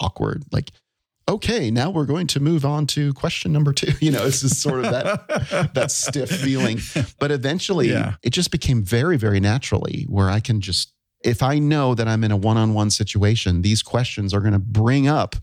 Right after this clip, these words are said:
Speaker 1: whatever issues are needing to be resolved. And hopefully I can, that alone will help move the ball forward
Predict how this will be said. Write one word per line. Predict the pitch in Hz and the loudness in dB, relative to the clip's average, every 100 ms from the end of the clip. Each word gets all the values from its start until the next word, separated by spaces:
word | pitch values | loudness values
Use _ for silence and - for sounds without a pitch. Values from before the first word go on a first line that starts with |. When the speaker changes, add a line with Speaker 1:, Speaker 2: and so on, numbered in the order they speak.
| - _ _ - | -10 _ _ -2
Speaker 1:
whatever | 113 120 127 127 123 - _ _ _ _ | 2 2 0 0 0 -4 _ _ _ _
issues | 135 147 - 101 104 - - - | -4 -4 -2 -2 -2 -4 -12 -4
are | 110 123 120 - - | -2 0 -4 -8 -12
needing | - 120 117 110 | 0 2 4 2
to | 95 | 2
be | 98 | 2
resolved. | 98 95 95 95 - - | 2 0 0 -4 -6 -2
And | 104 95 | 0 2
hopefully | - 165 - 107 | 0 0 0 0
I | 104 | 0
can, | 117 110 95 - | 0 0 -2 -2
that | 120 120 | -2 0
alone | 113 113 120 113 | 0 0 2 2
will | 101 95 | 0 0
help | 87 104 - - - | 0 -2 -4 -18 0
move | 107 117 117 95 - | 2 4 2 0 -8
the | - 107 | -4 -2
ball | 101 98 | 0 0
forward | 98 104 101 90 90 92 | -2 0 0 0 -2 -4